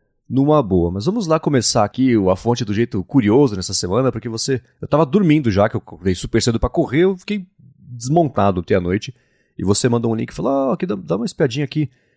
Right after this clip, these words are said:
nesse texto que o Adorno escreveu aqui lá pro B D R, falando sobre o, o iPad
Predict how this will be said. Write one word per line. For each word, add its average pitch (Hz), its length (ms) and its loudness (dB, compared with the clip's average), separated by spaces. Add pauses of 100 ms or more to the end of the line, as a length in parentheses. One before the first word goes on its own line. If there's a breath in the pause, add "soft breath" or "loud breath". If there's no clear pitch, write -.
nesse 131 300 2
texto 139 360 0
que - 80 -4
o 123 40 4
Adorno 123 220 -2
escreveu 117 460 -2
aqui 120 260 -6
lá 110 100 -2
pro 113 140 -10
B 104 140 -4
D 95 160 0
R, 123 280 2
falando 107 240 -8
sobre 101 460 -4 (340)
o, 92 680 0
o 117 40 6
iPad 101 720 0